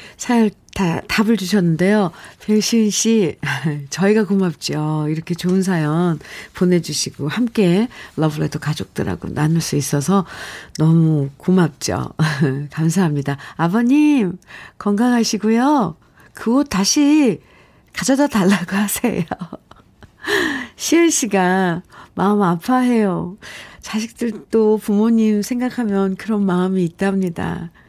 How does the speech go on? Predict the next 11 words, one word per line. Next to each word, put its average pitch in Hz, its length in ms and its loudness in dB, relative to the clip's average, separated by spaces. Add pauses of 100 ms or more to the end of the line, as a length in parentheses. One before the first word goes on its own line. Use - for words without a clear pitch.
건강하세요, 208 720 0
아버지. 254 880 2 (160)
네. 185 600 -6 (1300)
아, 220 200 2
이렇게 240 360 2
또 220 400 4
답을 220 360 0
주셔서 196 380 0
좋은, 170 380 -2
좋은데요. 202 720 2 (140)
음. 175 640 -2